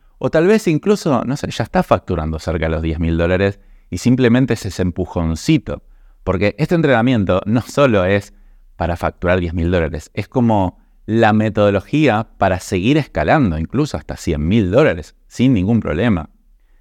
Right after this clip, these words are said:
Y es más, como quiero hacer de esto algo bien grande,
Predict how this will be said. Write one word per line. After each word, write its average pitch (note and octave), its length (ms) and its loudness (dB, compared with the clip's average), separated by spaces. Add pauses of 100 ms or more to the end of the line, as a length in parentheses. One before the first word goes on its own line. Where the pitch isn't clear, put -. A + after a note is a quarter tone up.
(180)
Y A2 120 0
es B2+ 60 0
más, A#2 180 0
como F2+ 240 -4
quiero F3+ 160 2
hacer C#3 340 -2
de F#2+ 220 -4
esto A2 300 -2
algo G#2+ 340 0
bien B2+ 440 2
grande, B2 540 0